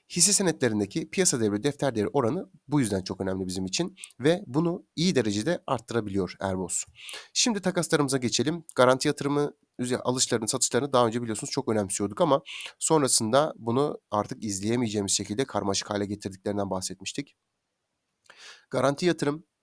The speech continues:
son iki gün içerisinde gördüğünüz gibi altmış bin lot dolayında ekside. Vakıf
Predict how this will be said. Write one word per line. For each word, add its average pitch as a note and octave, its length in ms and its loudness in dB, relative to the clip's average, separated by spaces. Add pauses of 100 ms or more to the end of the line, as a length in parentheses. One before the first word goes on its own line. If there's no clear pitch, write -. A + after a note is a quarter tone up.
(140)
son D#3 440 0 (400)
iki F#3 200 -4
gün A#2 180 0
içerisinde A#2 680 -2 (360)
gördüğünüz B2+ 320 0
gibi A#2+ 180 -4
altmış - 360 -4
bin A2+ 120 -2
lot G#2+ 160 -6
dolayında G#2+ 300 -2
ekside. G#2 440 -2 (440)
Vakıf B2 500 -2